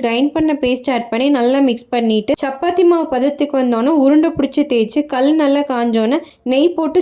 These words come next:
சுட்டு எடுத்தீங்கன்னா பீட்ரூட் சப்பாத்தி ரெடிங்க. அதுக்கு காம்பினேஷனா ஹை புரோட்டீன் சோயா குருமா செய்யறதுக்கு மிக்சர் ஜார்ல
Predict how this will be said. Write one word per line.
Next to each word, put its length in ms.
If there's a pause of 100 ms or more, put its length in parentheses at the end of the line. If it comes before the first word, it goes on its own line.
சுட்டு 240
எடுத்தீங்கன்னா 480
பீட்ரூட் 380
சப்பாத்தி 400
ரெடிங்க. 360 (160)
அதுக்கு 240 (100)
காம்பினேஷனா 600 (100)
ஹை 140 (100)
புரோட்டீன் 340
சோயா 220 (100)
குருமா 280 (100)
செய்யறதுக்கு 340 (100)
மிக்சர் 340
ஜார்ல 260